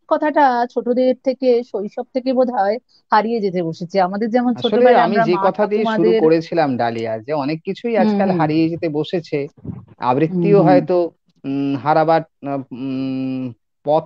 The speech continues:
Speaker 2: পাচ্ছে না এই আমাদের মতন কয়েকজন পাগল। হ্যাঁ,
Speaker 1: <laughs>
Speaker 2: বাংলায় কয়েকজন পাগল আছেন যারা আবৃত্তিটাকে ধরে রেখেছেন, আর প্রচুর বিদগ্ধ মানুষ আছেন আমাদের এই আবৃত্তির জগতে। আমার,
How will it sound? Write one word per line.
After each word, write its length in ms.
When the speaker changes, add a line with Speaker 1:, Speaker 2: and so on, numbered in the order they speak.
Speaker 2:
পাচ্ছে 440
না 120
এই 100
আমাদের 320
মতন 280
কয়েকজন 380
পাগল। 400
হ্যাঁ, 300
Speaker 1:
<laughs> 180
Speaker 2:
বাংলায় 340
কয়েকজন 420
পাগল 380
আছেন 380
যারা 220
আবৃত্তিটাকে 640
ধরে 260
রেখেছেন, 460
আর 200
প্রচুর 340
বিদগ্ধ 460
মানুষ 400
আছেন 300
আমাদের 340
এই 200
আবৃত্তির 480
জগতে। 340
আমার, 240